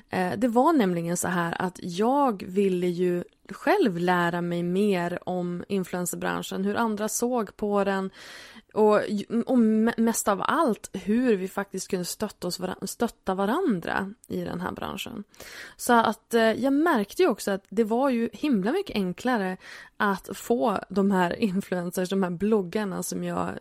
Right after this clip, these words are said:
Vissa kände lite grann, andra kände jag inte alls. Men det var himla mycket enklare att få träffa dem, eh, om man sa att "Hej, får jag intervjua dig till,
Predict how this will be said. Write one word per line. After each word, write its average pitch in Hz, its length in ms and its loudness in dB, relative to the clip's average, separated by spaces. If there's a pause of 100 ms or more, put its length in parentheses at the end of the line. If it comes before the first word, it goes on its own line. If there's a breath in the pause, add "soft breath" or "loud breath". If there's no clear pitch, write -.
(200)
Vissa 208 520 -4
kände 294 300 0
lite 262 180 -4
grann, 208 320 -2
andra 180 260 -4
kände 90 220 -6
jag 90 60 -6
inte - 140 -12
alls. - 380 -6 (840 loud breath)
Men 226 120 0
det 247 60 2
var 254 80 0
himla 233 220 0
mycket 262 200 -2
enklare 262 400 -4
att - 120 -6
få 208 100 -4
träffa - 360 -2
dem, 98 280 -2 (240)
eh, 98 260 -6
om 196 200 -2
man 190 320 -4
sa 196 280 -4
att 196 100 -6
"Hej, 294 220 0
får 233 120 -2
jag 202 60 0
intervjua 190 340 -2
dig 185 100 -4
till, 190 180 -8